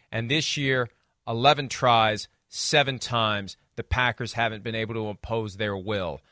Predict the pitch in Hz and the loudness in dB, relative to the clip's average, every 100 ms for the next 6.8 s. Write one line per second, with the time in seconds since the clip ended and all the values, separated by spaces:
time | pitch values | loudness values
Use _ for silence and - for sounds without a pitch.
0 | _ - 120 101 113 113 110 90 - _ | _ -4 -4 -2 0 2 0 -4 -14 _
1 | 117 113 - 120 104 98 104 104 101 101 | -2 -2 -6 -8 -8 -8 -2 0 0 -4
2 | - 110 101 95 92 - _ _ - - | -6 -2 -2 -2 -8 -12 _ _ -12 -4
3 | 147 131 101 90 82 - _ _ _ _ | 0 0 -2 -6 -8 -12 _ _ _ _
4 | 101 92 80 185 208 247 - 285 214 254 | -8 -8 0 0 2 2 6 6 6 2
5 | 254 247 135 - - 220 254 226 - _ | 4 2 2 -2 -4 0 2 2 0 _
6 | - 226 254 214 240 196 170 | -6 0 2 2 2 0 0